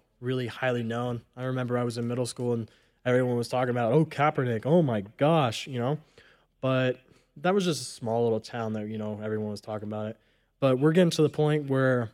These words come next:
you know, we're on E S P N. Scott Van Pelt is a huge fan of ours. You know, that kinda wish we could, uh, throw some money his way and, uh, repay the favor to him to giving us some free publicity and some, uh, free good exposure. 'Cause,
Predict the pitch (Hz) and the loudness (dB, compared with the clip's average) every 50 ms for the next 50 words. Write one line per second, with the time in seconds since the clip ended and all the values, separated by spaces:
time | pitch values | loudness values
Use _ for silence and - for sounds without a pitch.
0 | _ _ - 143 131 127 123 120 120 113 113 123 143 156 147 135 127 131 135 131 | _ _ -10 -6 -4 -2 -2 -2 -2 -4 -2 0 0 0 0 0 -2 -4 -4 -6
1 | - - - 131 127 127 131 139 139 131 - - 147 143 139 131 139 135 127 120 | -6 -8 -8 -6 -4 -4 -4 -4 -6 -6 -4 -2 0 0 0 0 -2 -4 -4 -6
2 | - 139 139 139 135 131 120 123 117 110 - - - 135 131 135 131 - - - | -6 -4 -2 -2 -2 -4 -6 -8 -8 -8 -10 -12 -6 -4 -4 -2 -4 -6 -10 -8
3 | - 123 127 131 127 123 120 117 123 127 127 135 127 - - - _ _ _ - | -6 -4 -2 -2 -2 -2 -2 -2 0 0 -2 -2 -4 -6 -10 -14 _ _ _ -8
4 | 123 120 120 120 123 127 123 - 135 131 127 127 123 117 _ _ _ _ _ _ | -6 -6 -4 -4 -4 -6 -6 -6 -6 -4 -4 -4 -4 -6 _ _ _ _ _ _
5 | _ _ _ - 143 139 135 - 151 139 - 139 131 131 123 123 120 117 - 160 | _ _ _ 0 0 0 2 0 -2 0 0 0 0 0 0 0 -2 -2 2 4
6 | 156 151 151 131 - - 151 143 151 151 147 143 123 - 143 151 143 131 131 139 | 4 4 4 4 2 0 2 2 4 4 2 2 0 2 0 0 0 0 -2 0
7 | 143 151 156 156 156 143 135 135 135 131 131 127 120 - - _ - 135 131 120 | 0 2 2 2 0 0 0 -2 -2 0 -2 -4 -6 -10 -20 _ -10 -10 -10 -8
8 | - - 156 151 151 131 120 - - 147 151 165 160 147 127 - 135 135 135 135 | -6 -2 2 2 2 2 0 -2 0 2 2 2 2 0 0 0 -2 -2 0 -2
9 | 135 131 - - 131 123 120 123 131 123 131 131 131 127 123 - - - _ _ | -4 -4 -4 -2 -2 -2 0 -2 -2 -4 -2 -4 -4 -4 -4 -6 -8 -14 _ _
10 | _ _ _ _ - - 127 110 - - 147 143 135 139 - 117 - 131 147 151 | _ _ _ _ -8 -6 -6 -6 -2 0 0 0 0 0 -6 -4 0 2 2 2
11 | - - 135 127 127 127 123 123 120 - 131 120 117 110 _ _ _ _ _ _ | 0 0 0 0 0 0 -2 -4 -4 -6 -4 -6 -6 -6 _ _ _ _ _ _
12 | _ _ _ _ _ _ _ - 131 123 120 120 113 110 107 107 - _ _ _ | _ _ _ _ _ _ _ -4 -2 0 0 2 0 0 -2 -4 -6 _ _ _
13 | _ - 151 151 147 147 139 135 127 - - - 131 139 165 151 147 143 131 - | _ -2 0 0 2 2 0 0 0 -4 -2 0 2 4 4 4 2 0 -2 0
14 | - 131 120 120 - - - - | -2 -2 -2 -2 -4 -10 -14 -18